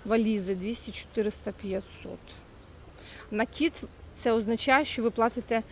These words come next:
відразу гроші. Без кредиту, без нічого, просто без карточок. Ось сюди ми прийшли, Матільда Вумен. Я тоді примірку робила, мені дуже сподобалось. Я вирішила Олі показати також, що тут є.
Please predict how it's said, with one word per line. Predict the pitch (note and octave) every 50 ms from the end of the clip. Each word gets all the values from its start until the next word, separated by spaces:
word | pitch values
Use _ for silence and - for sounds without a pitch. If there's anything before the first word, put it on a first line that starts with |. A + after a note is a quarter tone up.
| - - - - - -
відразу | - - F#3+ G#3+ F#3 G3+ A3 A3+ G#3 A#3
гроші. | A#3 G3+ G3+ F#3 G3 - - A3 - G3+ A#3+ B3
Без | G#3+ A3 G3+ G3 A#3+ B3+ C4+ A#3 G3 F#3+
кредиту, | G3 - A#3+ A#3+ G3+ G#3 C#4 A#3+ - B3+
без | G3 G#3+ G#3+ G#3
нічого, | A3+ A3+ - - G3+
просто | - - B3 A#3+ - - A#3+ A3 - - - - - - - - - - - - - - - - - - - - - - - - - - - - A3
без | G#3 F#3+ A#3+ B3 C4 - - - - - - - - -
карточок. | - - B3 A#3+ B3 - - A3+ - - A3+ - - - - - - - - - - - - - - - - - - - - - - - - - - - - - G#3 G#3
Ось | A3+ - - - -
сюди | G3+ G3+ F#3+ G3+ A3+ G#3+ G#3
ми | G#3+ G3
прийшли, | F3+ - G#3+ A3 - - - C#4
Матільда | D4 C#4 G#3 - - - A#3 A3+ G3+ F3 F3 G#3
Вумен. | F#3+ F#3 G3 G3 G3+ G#3 G#3 A3+ B3 C4 D4 C4+ C4 - - - - - - - - - - - -
Я | - G#3 G3+
тоді | G3+ - G#3+ F#3 G3 G#3+ G#3+
примірку | G#3 - A3 G#3+ G#3+ A3+ G#3+ - -
робила, | A3+ G3+ G3+ A3+ A3+
мені | A3 A3 G#3+
дуже | G3+ G3 G#3 G3+
сподобалось. | E3 - - G#3+ G3 G#3+ C4 B3+ B3+ A3+ A3+ - -
Я | A#3+
вирішила | G#3+ A3+ G#3+ F#3+ - - A3+ A3
Олі | - A3 G#3+ G3+ F#3+
показати | - G3+ F#3+ - G3 G3+ G#3 G3 G3+
також, | G3 - G#3+ G#3+ - A3+ -
що | - - A3+ G3
тут | - G#3+ - -
є. | F#3 F#3+ A#3 C4+ D4